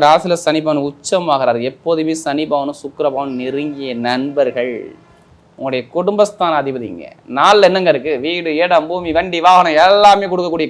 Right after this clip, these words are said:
காரகர் அவர் தாங்க ராசிக்கு. உங்களுடைய உடலுக்கு, உயிருக்கு அங்கே நல்லா இருக்கான்னு பார்த்துக்கோங்க. அடுத்து பூர்வீக சொத்து, ஆசை, ஆடம்பர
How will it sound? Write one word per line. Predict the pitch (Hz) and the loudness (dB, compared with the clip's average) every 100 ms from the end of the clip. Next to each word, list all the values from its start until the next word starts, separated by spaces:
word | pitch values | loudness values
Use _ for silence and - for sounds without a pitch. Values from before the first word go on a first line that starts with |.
| 165 | 4
காரகர் | 165 175 160 151 | 6 6 6 4
அவர் | 151 | 4
தாங்க | 147 143 131 | 0 2 2
ராசிக்கு. | 139 143 131 - 95 65 - _ _ _ - | 2 0 -10 -10 -12 -12 -20 _ _ _ -14
உங்களுடைய | 135 135 135 123 131 160 | -6 -4 -2 -4 -2 2
உடலுக்கு, | 190 202 - - 113 - _ _ _ _ _ _ _ _ _ _ 143 | 4 4 2 -6 -14 -14 _ _ _ _ _ _ _ _ _ _ -4
உயிருக்கு | 175 190 185 - 156 | 0 0 0 2 2
அங்கே | 131 127 | 2 -2
நல்லா | 139 147 | 4 4
இருக்கான்னு | 131 127 113 | 4 -2 -2
பார்த்துக்கோங்க. | 113 107 85 80 - _ _ _ _ _ _ _ - | -2 -4 -12 -20 -20 _ _ _ _ _ _ _ 4
அடுத்து | 185 185 170 | 4 4 0
பூர்வீக | 208 214 190 185 | 0 2 0 0
சொத்து, | 175 - 151 - 151 | -6 -6 -4 4 6
ஆசை, | 185 - 131 - _ - _ _ _ _ - - | 6 2 -8 -8 _ -20 _ _ _ _ -4 4
ஆடம்பர | 165 190 180 | 6 8 8